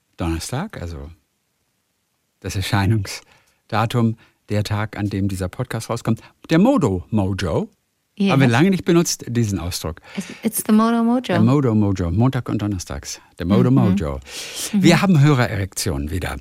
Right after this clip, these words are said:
Speaker 2: Ja.
Speaker 1: Wir haben auch wieder ganz berührende Geschichten, auch lustige Geschichten. Es wird das ein oder andere Foto geben, das ich dir dann wahrscheinlich auch schicke und das ihr euch alle natürlich im Blog anschauen könnt. Ähm,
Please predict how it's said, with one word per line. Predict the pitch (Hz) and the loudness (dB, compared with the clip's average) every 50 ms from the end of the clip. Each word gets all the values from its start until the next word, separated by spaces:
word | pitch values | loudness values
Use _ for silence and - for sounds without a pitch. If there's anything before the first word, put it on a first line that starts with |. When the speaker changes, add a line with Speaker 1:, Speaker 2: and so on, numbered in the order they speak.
| - - | -10 -6
Speaker 2:
Ja. | - 165 156 143 | -4 -4 -2 0
Speaker 1:
Wir | 135 123 | 0 0
haben | 127 135 131 131 131 131 233 - - _ _ - - - | 2 2 4 4 4 4 4 0 -2 _ _ -20 -20 -12
auch | - 139 123 | -8 -4 -2
wieder | 139 139 135 131 117 95 95 - 160 156 156 156 139 139 - | 0 2 2 0 -2 -6 -10 -14 -12 -10 -8 -6 -6 -4 0
ganz | 143 135 131 | 0 0 0
berührende | - - - 147 123 117 131 143 143 139 135 131 139 | 0 0 0 0 2 4 6 6 6 6 6 4 2
Geschichten, | 117 120 113 - - 135 120 - - - - 127 117 117 117 117 113 113 - - _ _ _ _ | 0 0 -4 -2 -2 -2 -4 -4 -8 -8 -4 -4 -2 -2 -2 -2 -4 -6 -8 -12 _ _ _ _
auch | _ - 123 - 131 - | _ -14 -12 -12 -8 0
lustige | 147 131 131 143 135 - - - 139 120 123 | 2 4 4 4 4 2 -2 -4 -2 -2 -2
Geschichten. | 107 120 107 - - 135 120 - - - - - - 107 107 104 107 107 - - - - - - - - - - _ _ _ _ _ _ _ _ _ - 160 | -4 -4 -8 -6 -4 -6 -6 -6 -8 -16 -12 -6 -2 -2 0 0 -2 -4 -8 -14 -20 -20 -20 -20 -20 -20 -20 -20 _ _ _ _ _ _ _ _ _ -12 -8
Es | 131 120 | -6 -2
wird | 123 127 127 | -2 -2 0
das | 139 120 - | 0 -2 0
ein | - 120 120 113 | 0 0 0 0
oder | 107 82 90 | 0 -2 -2
andere | 120 123 131 | -2 -2 -2
Foto | 120 - - 120 110 127 120 | -4 -2 -2 -2 0 0 -2
geben, | 107 113 110 107 110 | -2 -2 0 0 0
das | 101 107 110 | 0 -2 -4
ich | 117 - | -4 -4
dir | - 113 | -4 -2
dann | 107 104 104 104 | 0 0 -2 -2
wahrscheinlich | 104 - - 107 110 107 - - | -2 -4 -2 -2 -4 -4 -6 -10
auch | 113 | -10
schicke | - - 117 110 - - 107 - - - - - - - - | -8 -8 -8 -8 -6 -6 -8 -8 -10 -20 -20 -20 -20 -20 -14
und | - - 107 101 - 120 | -8 -6 -6 -6 -4 -2
das | 120 113 - - | -2 -2 0 0
ihr | 143 127 | 2 2
euch | 117 - - - | 2 0 0 -2
alle | 120 117 113 | 0 0 0
natürlich | 110 107 - 131 127 123 | 0 0 0 -2 0 0
im | 170 160 135 | 0 0 0
Blog | - 107 107 113 117 110 - - - | 0 2 2 2 2 0 -2 -6 -4
anschauen | 110 110 104 - - 113 107 107 | -4 -4 -4 -4 -4 -6 -6 -6
könnt. | - - 110 98 98 - _ - - - - - - - - _ _ _ _ _ _ - | -6 -8 -8 -8 -10 -10 _ -20 -20 -20 -20 -20 -20 -20 -20 _ _ _ _ _ _ -4
Ähm, | 107 104 101 98 95 90 82 | -2 0 0 2 0 -2 -2